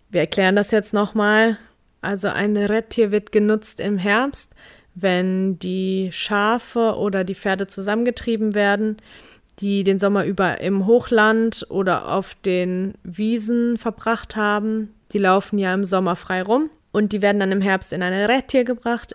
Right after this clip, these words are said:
Und in der Mitte ist halt ein großer Bereich, wo dann alle Tiere reinkommen. Und dann können die Bauern halt gucken, welches ist mein Tier.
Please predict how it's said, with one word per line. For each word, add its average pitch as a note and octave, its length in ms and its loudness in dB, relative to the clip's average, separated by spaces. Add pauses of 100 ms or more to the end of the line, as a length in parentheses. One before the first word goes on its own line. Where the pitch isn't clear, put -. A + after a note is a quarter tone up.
(120)
Und G3 80 -4
in G3 80 2
der F#3+ 100 2
Mitte G#3+ 240 0
ist - 160 -4
halt G3 260 -2
ein F#3+ 120 -8
großer F#3+ 320 -8
Bereich, A#3+ 420 -2
wo G#3+ 40 -2
dann F#3+ 140 -4
alle F#3+ 220 -4
Tiere F#3+ 320 -8
reinkommen. A#3+ 640 -2 (440)
Und G#3 200 -2
dann G3 140 0
können G#3+ 220 2
die F#3+ 160 -8 (240)
Bauern G3 400 2
halt F#3 280 -2
gucken, G3 480 -4 (260)
welches G3+ 360 2
ist - 160 -8
mein A3+ 300 2
Tier. C4 460 0